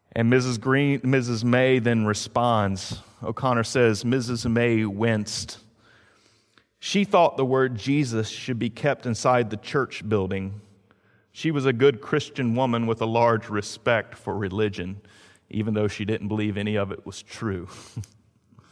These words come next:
And in O'Connor's dry way, she was making commentary, particularly about Southern religion that surrounded her in nineteen thirty and nineteen forty.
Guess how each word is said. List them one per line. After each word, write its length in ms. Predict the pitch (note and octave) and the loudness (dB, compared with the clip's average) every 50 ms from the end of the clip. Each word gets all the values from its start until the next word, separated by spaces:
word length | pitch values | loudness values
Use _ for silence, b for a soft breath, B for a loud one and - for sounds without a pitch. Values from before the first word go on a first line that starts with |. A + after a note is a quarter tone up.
| b b b b b b b b b b b b b b _ - - - _ _ _ C#3 D3 D#3 - - _ _ _ _ C3+ C#3 D3 D#3 C#3+ C3 B2+ - _ _ _ _ _ _ _ _ _ _ _ _ - - - | b b b b b b b b b b b b b b _ -20 -20 -20 _ _ _ _ -20 -20 -20 -20 _ _ _ _ -20 -20 -20 -20 -20 -20 -20 -20 _ _ _ _ _ _ _ _ _ _ _ _ -16 -8 -2
And 120 | A#2+ B2 | 0 0
in 80 | C3 C3+ | 2 2
O'Connor's 480 | C#3 C#3 A#2+ E3 D#3 D3+ C#3+ B2 G#2+ | 2 2 2 2 2 4 2 0 -2
dry 460 | A#2+ G#2 A#2 B2+ C#3 C3+ C3+ C3 C3 B2+ | -4 -4 -2 2 4 4 6 4 4 2
way, 380 | A#2+ B2 B2+ B2+ B2+ A#2+ A#2+ | 2 2 2 4 4 2 2
she 200 | A2 - - C3 | 0 -2 -2 -2
was 120 | B2 A2+ A#2 | -2 -2 0
making 300 | C3+ C3 A#2+ - B2+ A2+ | 0 -2 -2 -2 -4 -4
commentary, 800 | - - C3 C3+ C3 C3 B2 A#2 - A#2 A2 G#2 G#2 A2 A2+ | -2 -2 -2 -2 0 -2 -4 -4 -2 -2 -2 0 0 -2 -2
particularly 580 | A2+ C#3+ B2+ - - C#3+ C3 - D3+ C#3 C3 C3 | -4 -6 -8 -6 -4 -4 -4 -4 -4 -2 0 0
about 420 | C3 A#2+ G#2+ A#2 A#2+ A#2 - - | 0 2 4 4 4 4 2 -2
Southern 520 | - - - C#3 B2 B2 A#2+ A#2 A#2+ A#2 A#2 | -8 -4 0 2 2 2 2 0 0 0 0
religion 560 | A#2+ A#2+ A#2 A#2+ B2+ B2 A2+ B2 A2+ G#2+ G#2+ | 0 0 0 0 0 0 0 -2 -2 -2 -2
that 160 | A2 G#2 - | -2 -4 -4
surrounded 560 | - - A2 A2+ A2+ A2+ A#2+ A#2+ A#2 A2 G#2 | -6 -6 -2 0 0 0 0 0 -2 -4 -4
her 200 | - A#2 A2 G#2+ | -2 0 0 0
in 80 | A2 A2 | 0 0
nineteen 400 | A2 A2+ A2 G#2+ - - A2+ G#2+ | -2 -2 -4 -6 -6 -6 -6 -4
thirty 400 | G#2 - A#2 A#2+ A#2+ A2+ A2+ G#2 | -2 0 0 0 0 0 -2 -2
and 80 | G2+ | -2
nineteen 440 | G#2 G2+ G#2 G2+ G2 - G2+ G2 G2 | -4 -4 -6 -6 -10 -12 -10 -10 -10
forty. 480 | G2 - G#2 G#2+ A2+ A2 G#2+ G2+ G#2 | -10 -10 -8 -6 -6 -6 -6 -8 -10